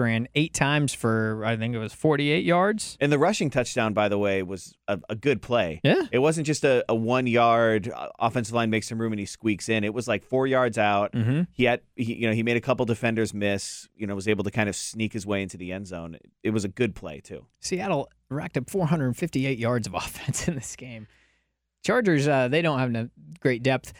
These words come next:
Speaker 1: as opposed to Seattle. Pete Carroll and John Schneider have been talking about this preseason. They are impressed with the one through ninety depth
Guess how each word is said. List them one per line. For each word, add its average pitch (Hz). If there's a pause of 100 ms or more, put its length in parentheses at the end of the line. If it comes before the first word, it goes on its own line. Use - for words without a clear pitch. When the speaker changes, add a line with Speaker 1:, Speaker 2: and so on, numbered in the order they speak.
(100)
Speaker 1:
as 147
opposed 170
to -
Seattle. 127
Pete 180
Carroll 156
and 117
John 123
Schneider 123
have 104
been 104
talking 123
about 107
this 110
preseason. 107
They 135
are 120
impressed 117
with 120
the 110
one 117
through 104
ninety 113
depth 92